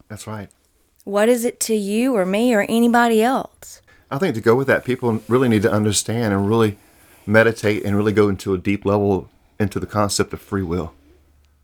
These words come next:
Speaker 2: Yes.
Speaker 1: Okay, once you understand the concept of free will, you understand you don't have to push your beliefs on other people.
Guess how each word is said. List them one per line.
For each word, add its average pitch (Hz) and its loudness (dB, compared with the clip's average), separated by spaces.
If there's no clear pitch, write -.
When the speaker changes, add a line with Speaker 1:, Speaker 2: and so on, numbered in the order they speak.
Speaker 2:
Yes. 202 2
Speaker 1:
Okay, 165 0
once 151 -2
you 147 -2
understand 120 0
the 107 -4
concept - -2
of 98 -6
free 120 2
will, 117 2
you 110 0
understand 113 -2
you 104 -6
don't 123 0
have 113 -6
to 110 -8
push - -4
your 110 -2
beliefs 107 0
on 107 -2
other 95 -2
people. 101 -2